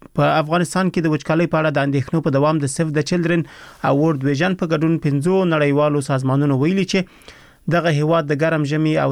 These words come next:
د واورو د کمښت له امله تر ټولو سختې وچکالۍ سره مخامخ دی. یو شمېر عامو کسانو هم دغه ستونزې تایید کړي او ویلي دي چې دوی له وچکالۍ سره لاس او ګریوان دي.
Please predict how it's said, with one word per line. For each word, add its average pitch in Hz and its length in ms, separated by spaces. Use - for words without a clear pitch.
د 131 100
واورو 143 300
د 127 140
کمښت 135 320
له 123 100
امله 170 320
تر 143 100
ټولو 156 180
سختې 170 320
وچکالۍ 139 480
سره 139 260
مخامخ 117 440
دی. 120 100
یو 170 180
شمېر 180 240
عامو 185 320
کسانو 160 440
هم 165 100
دغه 127 220
ستونزې 151 420
تایید 127 280
کړي 180 220
او 160 100
ویلي 160 240
دي 156 140
چې 170 80
دوی 147 160
له 135 100
وچکالۍ 135 360
سره 127 180
لاس 113 180
او 117 140
ګریوان 110 380
دي. 110 60